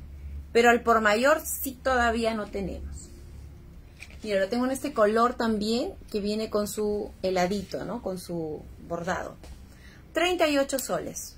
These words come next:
¿Ya? Este es como huesito, si lo ves. ¿Ves? Y este es el blanco. Este es el blanco. ¿Ya? Y este modelito viene en small. Por ejemplo, para mí, yo estoy usando el small, pegadito. Si tú quieres que te quede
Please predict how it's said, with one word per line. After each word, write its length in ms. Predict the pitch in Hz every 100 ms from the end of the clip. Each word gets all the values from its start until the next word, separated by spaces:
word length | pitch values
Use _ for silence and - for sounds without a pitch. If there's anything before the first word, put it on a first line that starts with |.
| - - - - - - -
¿Ya? 420 | 170 175 214 262 -
Este 240 | 202 -
es 80 | 247
como 240 | 240 208
huesito, 600 | 165 170 185 254 254 -
si 140 | 247 233
lo 140 | 185
ves. 420 | 185 226 320 - - - - - - - - - - -
¿Ves? 360 | 175 202 277 -
Y 120 | 185
este 140 | 185 208
es 100 | 185
el 100 | 165
blanco. 420 | 170 123 - - -
Este 160 | 196 -
es 80 | 226
el 80 | 180
blanco. 400 | - - - - - - - - -
¿Ya? 280 | 165 196 302 - - - -
Y 100 | 233
este 240 | 311 415 370
modelito 720 | 302 277 277 285 294 311 247
viene 360 | 247 254 -
en 160 | 214 196
small. 420 | - 247 247 381
Por 120 | -
ejemplo, 340 | 220 240 254 262
para 200 | 233 233
mí, 120 | 349 494
yo 80 | 277
estoy 220 | 262 269
usando 320 | 254 254 247
el 160 | 220 190
small, 260 | 185 165 147
pegadito. 640 | - 175 175 185 175 -
Si 140 | -
tú 120 | 180 202
quieres 200 | 214 -
que 100 | -
te 140 | 180
quede 260 | 185 202